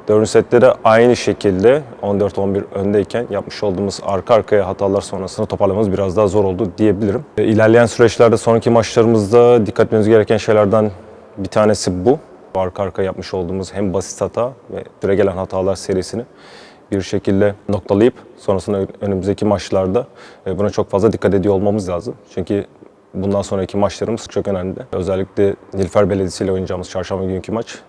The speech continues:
bizim açımızdan çok önemli maçlardan bir tanesi diyebilirim. E, ilk yarı üç sıfır kaybettiğimiz, çok kötü oynayarak kaybettiğimiz bir maçtı.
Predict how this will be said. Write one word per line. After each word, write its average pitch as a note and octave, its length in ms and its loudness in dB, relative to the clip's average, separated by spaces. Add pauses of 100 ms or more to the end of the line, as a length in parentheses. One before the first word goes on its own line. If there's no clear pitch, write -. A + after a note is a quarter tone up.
(100)
bizim F#2+ 140 -4
açımızdan G2 440 -6
çok - 160 -8
önemli G2+ 220 0
maçlardan F#2+ 520 -4
bir G2 40 -4
tanesi F#2+ 420 -4
diyebilirim. G2+ 440 -2 (280)
E, F#2 140 -10
ilk - 240 -8
yarı G2 100 0
üç G2+ 100 -4
sıfır - 220 -6
kaybettiğimiz, F#2 680 -6
çok - 160 -10
kötü G2+ 180 -6
oynayarak F#2+ 280 -4
kaybettiğimiz F2+ 480 -8
bir F#2+ 60 -4
maçtı. G2 440 -6